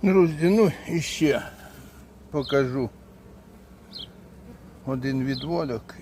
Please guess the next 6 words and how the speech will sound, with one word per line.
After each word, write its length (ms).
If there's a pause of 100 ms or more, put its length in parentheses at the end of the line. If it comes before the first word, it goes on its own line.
і 80
не 160
буду 400 (240)
ні 140
вас 480 (1400)
розстраювати. 1080